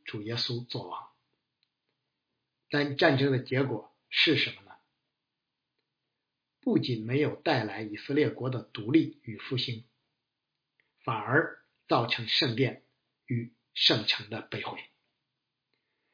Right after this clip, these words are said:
因为这根本就不是神的心意。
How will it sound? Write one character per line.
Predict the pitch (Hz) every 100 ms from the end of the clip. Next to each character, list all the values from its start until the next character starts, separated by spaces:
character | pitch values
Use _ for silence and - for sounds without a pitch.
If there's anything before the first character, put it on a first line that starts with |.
| _
因 | - 185
为 | 190
这 | 170 -
根 | 254 262
本 | 127 -
就 | 120
不 | - -
是 | - -
神 | - 104
的 | 104
心 | 131 117
意。 | 113